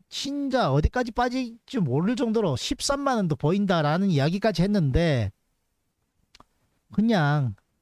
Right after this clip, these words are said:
가만 들고는 있지 마시라. 그렇게 이야기 강조하고 싶어서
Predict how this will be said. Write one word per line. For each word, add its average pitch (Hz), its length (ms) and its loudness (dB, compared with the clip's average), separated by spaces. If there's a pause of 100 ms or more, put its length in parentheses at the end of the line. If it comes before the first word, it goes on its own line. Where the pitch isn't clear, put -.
(260)
가만 110 400 -4
들고는 208 420 0
있지 202 240 -4
마시라. 120 760 -2 (400)
그렇게 131 500 -4
이야기 139 360 -4
강조하고 156 500 -4
싶어서 156 500 -2